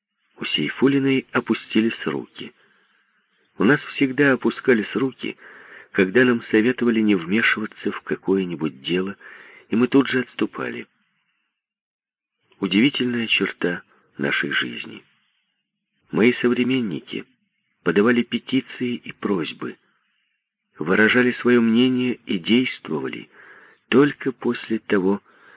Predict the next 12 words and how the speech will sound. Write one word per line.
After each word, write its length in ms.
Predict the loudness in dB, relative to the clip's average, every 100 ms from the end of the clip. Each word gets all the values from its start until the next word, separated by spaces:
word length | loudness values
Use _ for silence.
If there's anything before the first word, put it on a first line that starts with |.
| _ -6
как 240 | -6 -2
выяснялось, 680 | -2 -2 -2 -2 -2 -2 -8 -20 -20 -16 -4
что 380 | -4 2 4
скажут 560 | 4 0 2 2 0 -8
по 120 | -2
этому 360 | -2 0 -4 -4
поводу 560 | -4 -2 -2 -6 -10 -12 _ _ _ _ _
наверху. 560 | -8 -6 -4 -6 -8 -14 -18 _ _ _ _ _ _ _ _ _ _ _ _ _ _ _ _
Все 240 | -4 0 2
слишком 480 | 2 2 2 0 2
остро 400 | 0 -2 -2 0
ощущали 680 | 2 2 2 2 0 -2